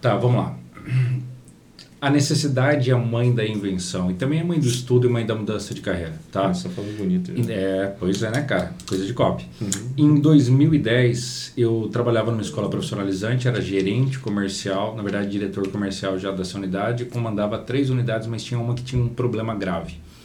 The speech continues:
Speaker 1: Do dia pra noite, mudou um ponto de ônibus que ficava ali próximo, e aí o número de vendas começou a cair, cair, cair, a es-, a escola tava entrando num estado de falência.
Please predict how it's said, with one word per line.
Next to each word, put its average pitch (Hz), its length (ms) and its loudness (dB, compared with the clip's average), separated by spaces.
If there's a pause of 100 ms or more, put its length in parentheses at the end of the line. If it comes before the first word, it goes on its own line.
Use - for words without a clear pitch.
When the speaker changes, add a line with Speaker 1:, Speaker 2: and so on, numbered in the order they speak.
(720)
Speaker 1:
Do 123 160 6
dia 147 200 10
pra 180 160 4
noite, 147 360 4
mudou 131 360 6
um 131 100 6
ponto 123 340 2
de 113 120 -2
ônibus 110 340 -4
que - 100 -18
ficava 95 240 -4
ali 95 100 0
próximo, 123 540 -2 (300)
e 113 180 0
aí 113 480 0
o 123 100 4
número 120 500 2
de 110 100 -4
vendas 110 360 -6
começou 104 360 -6
a 95 60 -6
cair, 101 460 -2
cair, 104 480 -4
cair, 104 500 -2
a 107 120 -2
es-, 104 280 -6
a 98 80 -2
escola 107 340 -4
tava 107 180 -4
entrando 110 320 -2
num 113 80 -2
estado 104 380 -4
de 101 80 -8
falência. 95 560 -4